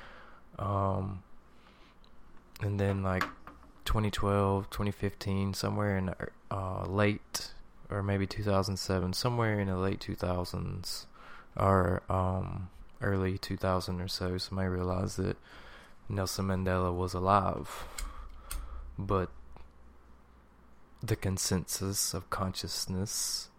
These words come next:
of the status quo of memories is that Nelson, Nelson Mandela died as a martyr in prison.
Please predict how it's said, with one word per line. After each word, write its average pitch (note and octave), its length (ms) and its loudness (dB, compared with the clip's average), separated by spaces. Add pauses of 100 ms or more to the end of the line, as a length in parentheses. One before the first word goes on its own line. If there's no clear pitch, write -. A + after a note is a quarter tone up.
(300)
of F#2+ 640 -4 (140)
the - 80 -6
status F2 420 -2
quo F#2+ 340 2
of F2+ 120 0
memories G2 640 2 (180)
is F#2 380 0
that F#2+ 260 2 (840)
Nelson, F#2+ 640 2
Nelson G2+ 460 6
Mandela F#2 460 2
died F2+ 440 2
as E2+ 180 -2
a E2 80 -2
martyr E2+ 480 0
in F2+ 200 -2
prison. G#2 580 4